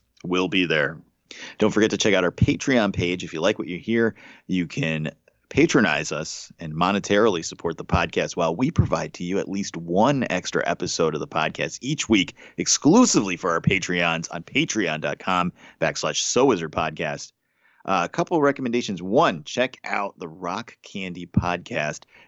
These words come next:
Last week, they did my recommendation and went through the history of Iron Maiden. So they gave us a good shout out on the show, and I listened to the whole thing,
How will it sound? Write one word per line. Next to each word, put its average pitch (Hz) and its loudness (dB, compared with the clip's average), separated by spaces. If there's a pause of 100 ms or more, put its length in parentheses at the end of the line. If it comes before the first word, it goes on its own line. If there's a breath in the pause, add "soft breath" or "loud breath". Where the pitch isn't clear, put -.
(140 loud breath)
Last 92 -2
week, 90 -4
they 82 0
did 80 -2
my 104 4
recommendation 127 0
and 82 -8
went 95 -2 (120)
through 90 0
the 80 2
history - -2
of 90 -2 (100)
Iron 131 2
Maiden. 120 2 (360)
So 80 0 (480)
they 101 -2
gave 82 0
us - -6
a 90 -6
good 92 0
shout 101 2
out 98 2
on 92 -2
the 87 -4
show, 104 2
and 85 -6
I 80 -4
listened 82 -6
to - -8
the 76 -2
whole 107 2
thing, 113 2